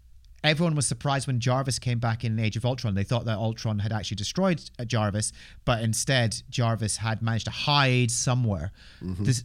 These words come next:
Speaker 1: Ultron, despite the robot dying at the end, like, that one robot, he could have. He
Speaker 2: Mm-hmm.
Speaker 1: could have absolutely hidden himself away within Jarvis or somewhere else. Anyway, so Jarvis is, Hayward is bringing Jarvis back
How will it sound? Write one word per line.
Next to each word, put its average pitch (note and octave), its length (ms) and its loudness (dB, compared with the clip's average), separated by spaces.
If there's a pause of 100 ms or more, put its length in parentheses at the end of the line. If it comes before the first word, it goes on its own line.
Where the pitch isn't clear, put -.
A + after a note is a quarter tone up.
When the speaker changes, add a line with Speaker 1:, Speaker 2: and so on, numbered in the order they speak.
(100)
Speaker 1:
Ultron, D3+ 600 2
despite C#3+ 380 0
the C#3+ 120 0
robot B2+ 400 0
dying A#2+ 260 2
at G2 80 -4
the A#2 100 2
end, A#2 260 0
like, A#2 140 -2
that A2+ 180 -2
one B2 260 2
robot, A2 280 0
he C3 220 -4
could D3+ 240 2
have. F#2+ 340 0 (260)
He G#2 100 2
Speaker 2:
Mm-hmm. C#3 100 6
Speaker 1:
could A#3 80 4
have - 120 -2
absolutely D3 540 2
hidden A#2+ 240 -2
himself B2 300 0
away A#2+ 320 0 (260)
within C#3+ 640 4 (320)
Jarvis C#3 480 2
or B2+ 240 2
somewhere A#2 440 2
else. G#2+ 240 0
Anyway, B2+ 280 2 (180)
so - 160 -2
Jarvis C#3+ 640 0 (500)
is, B2+ 360 -2 (1000)
Hayward F3+ 400 4
is C#3 60 -2
bringing C3+ 320 -2
Jarvis A#2+ 380 0
back - 420 -8